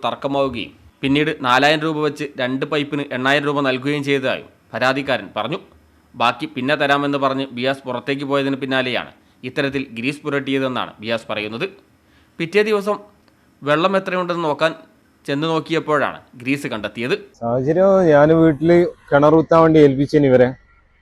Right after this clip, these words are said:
Speaker 2: കിണർ കുത്തി കഴിഞ്ഞ് വെള്ളം പരിശോധിക്കുമ്പോൾ അതിൽ മൊത്തം ഗ്രീസ്. ഗ്രീസ് ഉള്ളപ്പോൾ അവരോട് വന്ന് അന്ന് ക്ലീൻ ചെയ്യാൻ പറഞ്ഞു. അപ്പോൾ അവര് ചിരിക്കുകയാണ്. അപ്പോൾ അവര് ഒരു പണി തന്ന മാതിരിയാണ് അവരെ സംസാരത്തിൽ നമ്മൾ മനസ്സിലാകുന്നത്.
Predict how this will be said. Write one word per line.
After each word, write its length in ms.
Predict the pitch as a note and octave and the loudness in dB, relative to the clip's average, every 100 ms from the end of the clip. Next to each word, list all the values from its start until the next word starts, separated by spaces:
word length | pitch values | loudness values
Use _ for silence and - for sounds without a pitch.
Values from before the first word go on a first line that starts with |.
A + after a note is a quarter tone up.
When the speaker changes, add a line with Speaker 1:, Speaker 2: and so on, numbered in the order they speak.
| _ | _
Speaker 2:
കിണർ 220 | A#2 B2+ D#3 | 2 6 6
കുത്തി 280 | C#3+ E3 | 6 6
കഴിഞ്ഞ് 240 | E3 D#3+ D#3+ | 6 6 6
വെള്ളം 300 | C#3 C3+ D3+ | 6 6 6
പരിശോധിക്കുമ്പോൾ 560 | D3+ C3 C#3+ C3+ D3 | 4 4 0 2 4
അതിൽ 120 | C3+ C3+ | 4 2
മൊത്തം 280 | C3+ C3+ | -2 -2
ഗ്രീസ്. 380 | B2+ A#2 A2+ B2 A#2 _ _ _ _ _ - | 0 0 0 -6 -12 _ _ _ _ _ -8
ഗ്രീസ് 360 | A#2 B2 C3 E3+ | -2 -2 -2 2
ഉള്ളപ്പോൾ 280 | E3 D#3+ | 4 6
അവരോട് 280 | E3 D#3+ E3 | 6 6 6
വന്ന് 240 | D#3+ D#3 D#3+ | 6 6 6
അന്ന് 260 | D#3+ D#3 | 6 2
ക്ലീൻ 340 | C#3+ C#3 C#3+ D#3+ | -2 -2 0 0
ചെയ്യാൻ 260 | D3+ C#3+ | 0 2
പറഞ്ഞു. 300 | B2 A2+ A#2+ | 2 0 0
അപ്പോൾ 240 | A2+ C3+ C3+ | 0 0 0
അവര് 520 | C3+ D3 D3+ C3+ A2+ - | 0 0 0 -2 -6 -8
ചിരിക്കുകയാണ്. 560 | B2 A#2 - - A2 D#2 _ _ _ _ _ A2 | -8 -8 -2 0 0 -6 _ _ _ _ _ -8
അപ്പോൾ 300 | A2+ C3 C3 | -4 0 2
അവര് 420 | B2 C3 C#3+ C#3+ | 2 2 2 2
ഒരു 340 | C#3 C#3 C#3 C3 C3 | 2 2 0 -2 -2
പണി 220 | B2+ D3 | 0 0
തന്ന 260 | C#3+ C#3+ | 0 2
മാതിരിയാണ് 560 | D3 C#3 C#3 C3+ C3+ C3 | 4 6 4 4 2 2
അവരെ 340 | B2+ B2 B2+ A#2+ - _ _ A2+ A2+ G#2+ | 2 2 0 -4 -14 _ _ _ -16 -16
സംസാരത്തിൽ 580 | G2 A2+ A2 B2+ B2 - | -8 -6 0 0 0 -2
നമ്മൾ 240 | C3+ B2+ A#2+ | -2 0 0
മനസ്സിലാകുന്നത്. 600 | A2 G2 A2+ G#2 F#2 | -2 -4 0 0 -2